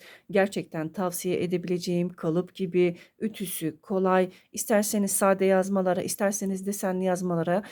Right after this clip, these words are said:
işleyebileceğiniz harika bir model. Ben çok beğendim. Umarım sizler de beğenmişsinizdir. Ee, videomu beğenerek, yorum yaparak bana destek olun lütfen.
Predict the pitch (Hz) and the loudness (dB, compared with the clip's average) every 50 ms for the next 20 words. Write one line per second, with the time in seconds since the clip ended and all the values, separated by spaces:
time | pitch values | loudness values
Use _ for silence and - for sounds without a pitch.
0 | - - _ - 240 214 - - 190 196 180 175 190 190 196 190 180 170 170 160 | -18 -18 _ -6 -4 -4 -2 0 2 2 2 2 2 2 2 2 2 0 0 -2
1 | 165 175 175 - - - - 226 208 196 175 151 143 143 - - 190 190 190 190 | -2 -2 -4 -8 -10 -6 0 2 4 4 4 2 0 -4 -4 -4 -2 -2 -4 -2
2 | - 190 180 160 156 147 139 127 131 117 - _ - - - - - - _ - | -2 -2 0 0 0 -2 -2 -2 -2 -4 -4 _ -16 -20 -20 -20 -20 -20 _ 2
3 | 208 202 190 196 196 - - - 254 220 220 208 202 202 196 185 180 175 170 180 | 4 4 4 4 0 -6 -6 -4 -4 -4 0 2 4 4 4 4 2 0 -2 -4
4 | - - 214 214 202 190 185 185 - - 190 185 190 180 175 180 175 165 190 190 | -4 -4 -2 -2 0 0 -2 -4 -6 -8 -4 -2 0 0 2 0 0 2 2 2
5 | 175 175 175 175 175 - - 165 165 165 160 175 175 175 185 185 - - - - | 2 2 0 -2 -4 -6 -6 -4 -2 -2 -2 -2 -2 -4 -4 -4 -6 -16 -20 -20
6 | - - - _ - - 190 185 180 180 175 170 170 160 147 135 85 - - - | -20 -20 -20 _ -6 -2 0 0 0 0 0 0 0 0 -2 -2 -4 -6 -8 -12
7 | - - - - _ _ _ _ _ _ _ _ - - _ - 233 311 294 302 | -16 -20 -20 -20 _ _ _ _ _ _ _ _ -20 -20 _ -2 0 2 4 4
8 | 302 269 247 226 220 214 208 208 202 - - 214 254 247 233 226 220 190 175 180 | 6 6 4 4 4 2 2 2 0 -2 -2 0 0 2 2 2 2 2 2 0
9 | 185 - 240 233 226 220 214 208 233 208 202 196 196 - 214 208 208 190 208 202 | 0 2 2 2 4 2 0 0 0 0 0 0 0 -2 -2 0 2 2 0 0
10 | 202 - 196 - - 175 156 165 165 160 151 156 - - 190 180 196 208 | 0 -2 -6 -4 -4 -2 0 0 0 -2 -2 -6 -6 -4 -4 -4 -4 -4